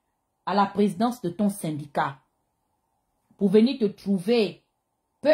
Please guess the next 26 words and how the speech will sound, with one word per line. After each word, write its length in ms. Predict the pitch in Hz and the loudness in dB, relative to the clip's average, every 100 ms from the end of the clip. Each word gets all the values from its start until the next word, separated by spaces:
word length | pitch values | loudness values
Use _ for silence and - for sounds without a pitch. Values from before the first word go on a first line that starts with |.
| 208 | 2
importe 460 | 196 196 233 220 | 0 2 2 2
où 140 | 262 277 | 2 4
à 80 | 208 | 4
l'étranger, 600 | 196 190 190 185 180 220 | 2 -2 -6 -4 -4 -4
pour 140 | 196 | -6
ceux 140 | - | -10
qui 160 | 247 233 | -8 -8
prennent 400 | 202 220 214 226 - _ | -4 0 2 2 -2 _
les 140 | 143 175 | -4 0
Western 460 | 180 190 - 233 | 0 0 0 2
Union 220 | 208 196 185 | 4 2 0
des 300 | 170 151 175 | -4 -6 -4
hommes 180 | 190 | -4
politiques 600 | 175 - 151 143 - 170 151 | -6 -8 -8 -8 -12 -12 -8
et 40 | |
des 100 | 147 | -8
femmes 340 | 147 175 147 | -4 -4 -4
politiques. 540 | 143 135 135 - 147 _ _ _ _ _ _ _ _ _ _ _ _ _ | -4 -6 -6 -12 -14 _ _ _ _ _ _ _ _ _ _ _ _ _
Sachons 480 | - 190 185 262 247 | -4 -2 -2 -2 -4
que, 140 | 190 - | -4 -10
sachez 480 | - 208 196 - 277 | -6 -2 -2 -2 0
désormais 560 | 190 156 156 156 180 | 0 0 -4 -4 -4
que 240 | 180 143 139 - _ - | -6 -8 -8 -14 _ 0
nous 140 | 220 | 0
sommes 380 | 233 - 226 202 | 0 2 2 2
tous 240 | - 226 | -2 -6